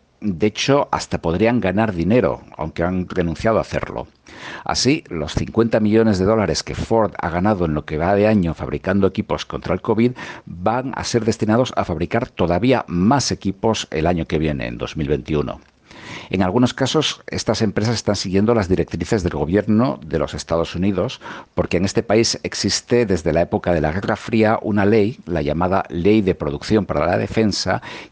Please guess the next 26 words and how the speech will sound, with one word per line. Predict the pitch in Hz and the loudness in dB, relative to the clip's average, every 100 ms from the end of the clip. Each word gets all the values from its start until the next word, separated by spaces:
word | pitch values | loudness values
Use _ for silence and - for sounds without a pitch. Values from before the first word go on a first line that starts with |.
| - | -4
que | 127 | 0
permite | 120 107 127 139 | 2 4 4 4
a | |
las | 123 95 | 2 2
autoridades | 87 95 87 92 104 113 - - | -2 0 2 4 4 0 -4 -2
ordenar | 90 82 87 104 117 - | 0 2 2 2 0 0
la | 92 87 | 0 -2
producción | 82 71 - - 98 101 104 117 - - - | -4 -8 -10 -4 2 2 2 -2 -12 -18 -18
de | - 90 80 | -10 -2 0
las | 73 - | 0 -2
empresas | 78 92 95 113 - | -2 0 0 0 -2
hacia | - - 90 | -4 -2 -2
productos | 73 78 87 - 90 | -2 -4 -4 -2 -2
de | 90 | -2
seguridad | 87 73 82 | -4 -2 0
nacional. | 82 - 85 107 - - _ - - - - - - - - _ | 0 -2 0 0 0 -8 _ -20 -20 -20 -20 -20 -20 -20 -20 _
Es | 117 131 | -2 0
además | 127 127 131 | 2 2 2
una | 135 120 | 2 4
norma | 123 131 143 | 4 2 0
que | 131 | 0
se | 110 92 | 0 0
utiliza | - 98 - 123 | 2 0 2 -2
con | - 90 | 0 2
mucha | 98 - 104 | 2 2 -2
frecuencia, | - - 127 117 - 78 92 | -2 2 2 2 -2 -2 -2